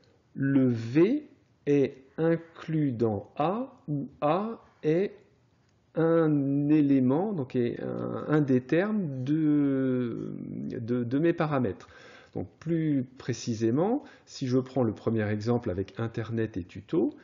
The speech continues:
ici je vais avoir donc Internet et je vais avoir tuto. Donc tuto, voilà. Et donc je vais avoir ma liste et je vais demander pour chacun, donc pour chacun, donc mon A, mon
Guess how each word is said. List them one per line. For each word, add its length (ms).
ici 600
je 160
vais 200
avoir 560
donc 360
Internet 920
et 240
je 160
vais 180
avoir 600
tuto. 360
Donc 120
tuto, 300
voilà. 140
Et 160
donc 200
je 100
vais 60
avoir 180
ma 140
liste 420
et 80
je 140
vais 80
demander 420
pour 240
chacun, 520
donc 100
pour 160
chacun, 420
donc 180
mon 300
A, 360
mon 180